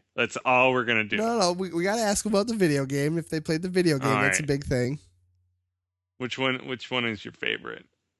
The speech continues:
Speaker 2: Yeah,
Speaker 1: If
Speaker 2: which
Speaker 1: it's
Speaker 2: one's your
Speaker 1: anything
Speaker 2: favorite?
Speaker 1: besides the three sixty one, you're wrong.
Speaker 2: Oh, I thought you were saying, like, which movie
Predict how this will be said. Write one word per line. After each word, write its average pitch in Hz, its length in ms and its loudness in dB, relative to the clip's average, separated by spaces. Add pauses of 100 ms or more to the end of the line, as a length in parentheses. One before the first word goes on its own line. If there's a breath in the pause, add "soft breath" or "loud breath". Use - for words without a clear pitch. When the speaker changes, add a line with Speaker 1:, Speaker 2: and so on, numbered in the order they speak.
(100)
Speaker 2:
Yeah, 120 180 -8
Speaker 1:
If 135 120 -10
Speaker 2:
which 131 100 -6
Speaker 1:
it's - 20 0
Speaker 2:
one's 139 140 -2
your 131 80 0
Speaker 1:
anything 135 240 0
Speaker 2:
favorite? 127 60 -2
Speaker 1:
besides 120 560 -2
the 107 180 -4
three 117 260 -6
sixty - 480 -4
one, 135 380 -4 (160)
you're 104 220 -12 (120)
wrong. 82 380 -12 (1040)
Speaker 2:
Oh, 143 100 -2
I 127 140 0
thought 147 160 0
you 127 40 2
were 127 100 2
saying, 120 280 -2
like, 107 140 -6
which 120 260 -4
movie 107 400 -4